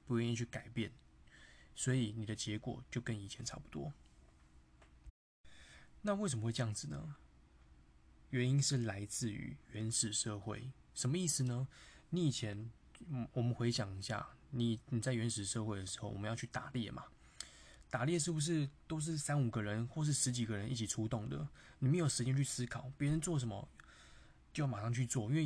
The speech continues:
你有可能被毒蛇、对，被老虎咬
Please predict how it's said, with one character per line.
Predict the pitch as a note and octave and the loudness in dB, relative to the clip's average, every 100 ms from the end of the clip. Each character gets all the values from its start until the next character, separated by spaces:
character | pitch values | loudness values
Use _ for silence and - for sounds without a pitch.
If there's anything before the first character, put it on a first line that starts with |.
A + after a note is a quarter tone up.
| C3+ | 4
你 | C#3+ | 4
有 | D#3 D#3 | 6 4
可 | C3+ | 2
能 | A2 A2+ | 0 0
被 | - C3+ A2+ - - - | 0 0 0 -4 -12 -6
毒 | A2+ C3+ | 2 2
蛇、 | - G#2 G2 A2 | 2 0 -2 -4
对， | D3 C3 - - | -2 -2 -4 -8
被 | D3+ C3 | -2 0
老 | G#2 A#2+ | 2 0
虎 | - A2 | 0 0
咬 | A2+ - | 0 -2